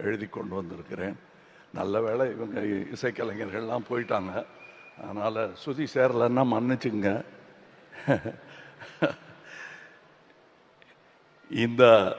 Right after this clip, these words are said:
விழாவுக்கு முதலில் நான் நன்றி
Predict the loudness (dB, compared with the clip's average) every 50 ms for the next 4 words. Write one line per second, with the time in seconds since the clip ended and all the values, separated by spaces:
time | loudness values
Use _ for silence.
0 | -8 -12 -16 -16 -16 -18 -20 -20 -20 -20 -20 -20 -20 -20 -20 -20 -20 _ -20 _
1 | _ _ -20 _ _ _ _ _ _ _ _ _ -20 _ -6 -2 4 6 6 6
2 | 6 6 2 0 -2 -4 -4 -2 -2 -2 -2 -2 -4 -4 -6 -8 -8 -8 -8 -8
3 | -10 -10 -12